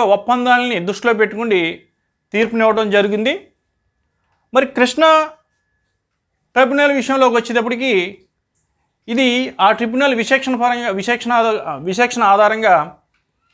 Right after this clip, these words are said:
తీర్పునివ్వడం జరిగింది, తుది నివేదిక ఇవ్వడం జరిగింది. ఎందువల్లంటే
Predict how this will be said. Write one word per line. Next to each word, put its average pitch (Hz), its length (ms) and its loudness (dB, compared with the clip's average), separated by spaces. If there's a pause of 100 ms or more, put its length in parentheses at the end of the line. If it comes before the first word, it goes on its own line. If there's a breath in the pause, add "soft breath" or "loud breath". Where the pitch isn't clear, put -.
(440)
తీర్పునివ్వడం 254 580 2
జరిగింది, 185 260 2
తుది 233 240 -2
నివేదిక 233 420 0
ఇవ్వడం 202 420 -2
జరిగింది. 143 320 -2 (420)
ఎందువల్లంటే 254 560 2